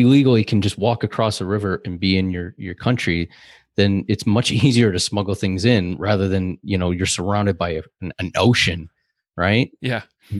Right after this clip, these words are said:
Speaker 1: There are, there
Speaker 2: Now,
Speaker 1: are
Speaker 2: Christopher actually says right here, he, he was, I, I wasn't looking at comments for several minutes, and he says here, "Australia and Japan are also isolated by water." Yeah, I mean, that, that's exactly what I'm saying. Like,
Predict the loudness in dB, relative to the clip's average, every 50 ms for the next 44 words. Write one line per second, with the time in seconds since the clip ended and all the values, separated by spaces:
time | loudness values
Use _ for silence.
0 | -10 _ 0 2 2 2 2 0 2 2 4 4 4 2 2 2 0 0 0 0
1 | -2 0 2 4 4 2 2 0 -2 -2 0 0 0 0 2 2 2 0 2 2
2 | 2 2 2 0 -2 -8 -20 -20 -20 _ -2 0 0 2 0 0 -2 -2 -2 -2
3 | -4 -4 -6 -8 -10 -10 -10 -10 -6 -2 0 2 2 2 4 2 2 2 2 0
4 | 0 0 0 0 0 0 -2 -4 -6 -8 -6 -6 -6 -6 -6 -6 -6 -4 -4 -4
5 | -4 -4 -6 -4 -2 -2 0 0 0 0 0 0 2 4 4 4 2 2 0 2
6 | 2 2 2 2 0 -2 -4 -4 -2 -2 -2 -2 -2 -4 -4 -2 -2 -2 -2 -2
7 | -4 -6 -6 -4 -4 -2 -2 -2 -4 -4 -4 -2 -2 -2 -4 -2 0 2 2 2
8 | 2 0 -2 -10 -14 _ _ -20 -20 -20 -8 -2 2 2 4 2 2 -2 -4 -4
9 | -4 -4 -4 -6 -6 -6 -6 -4 -2 0 0 0 -2 -2 2 2 2 2 0 -4
10 | -8 -6 -6 -4 -4 -2 -2 -2 -2 -2 -4 -6 -6